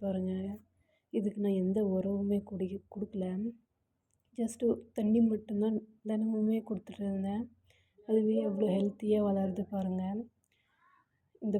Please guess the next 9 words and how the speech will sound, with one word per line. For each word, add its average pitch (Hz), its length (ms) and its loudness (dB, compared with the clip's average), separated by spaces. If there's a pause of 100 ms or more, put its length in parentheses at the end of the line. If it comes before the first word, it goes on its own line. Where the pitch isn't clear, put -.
(100)
புல்லெல்லாம் 226 540 2
அடிக்கடி 208 420 -2 (600)
எடுத்துடணும், 190 720 -4 (760)
அப்போ 220 240 -12
தான் 214 160 2
முழு 202 280 -2
சத்துமே 214 540 -2 (400)
செடிக்கு 196 360 -8 (120)
கிடைக்கும். 190 580 -6